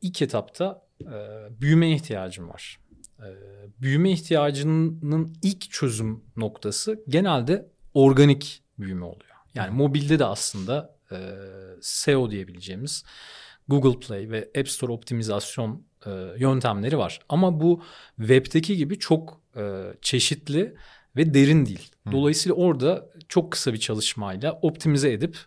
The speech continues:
Speaker 1: e, anahtar kelime aramalarında üst sırada çıkıp, e, kullanıcı edinebilirsiniz.
Speaker 2: Hı hı.
Speaker 1: Bunun tabii ki çok ekstrem, istisna örnekleri var. Sadece organik büyüyen, hiç reklam yapmayan.
Speaker 2: Aa.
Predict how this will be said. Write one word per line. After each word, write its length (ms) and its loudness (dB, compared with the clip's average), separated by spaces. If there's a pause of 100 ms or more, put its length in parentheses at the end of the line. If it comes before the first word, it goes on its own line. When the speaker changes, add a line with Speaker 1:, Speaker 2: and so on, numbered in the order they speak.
(280)
Speaker 1:
e, 40 -8 (1120)
anahtar 440 4
kelime 280 0
aramalarında 540 -6
üst 200 -12
sırada 260 -2
çıkıp, 380 -10 (180)
e, 200 -14
kullanıcı 380 -2
edinebilirsiniz. 680 -4
Speaker 2:
Hı 40 -4
hı. 60 -8
Speaker 1:
Bunun 180 6
tabii 220 4
ki 60 -8
çok 280 -2
ekstrem, 520 0 (560)
istisna 540 -2
örnekleri 440 0
var. 120 4
Sadece 500 0
organik 640 -4
büyüyen, 400 -6
hiç 300 -6
reklam 340 -4
yapmayan. 500 -6 (140)
Speaker 2:
Aa. 140 -4